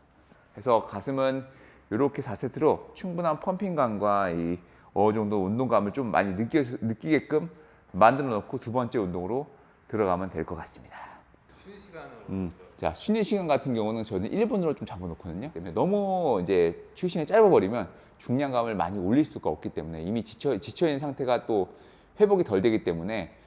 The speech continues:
Speaker 1: 충분히 휴식을 취하시고, 내가 만약에 중량을 치신다면, 하지만 오늘은 무분할이기 때문에 조금 회복 시간을 조금 줄여서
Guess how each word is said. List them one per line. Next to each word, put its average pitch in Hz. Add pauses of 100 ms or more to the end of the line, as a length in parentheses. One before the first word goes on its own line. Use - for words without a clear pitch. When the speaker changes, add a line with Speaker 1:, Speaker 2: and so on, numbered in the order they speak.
(140)
Speaker 1:
충분히 170
휴식을 151
취하시고, 123
내가 101
만약에 101
중량을 123
치신다면, 110 (220)
하지만 113
오늘은 107
무분할이기 95
때문에 98 (300)
조금 147
회복 170
시간을 147 (280)
조금 -
줄여서 123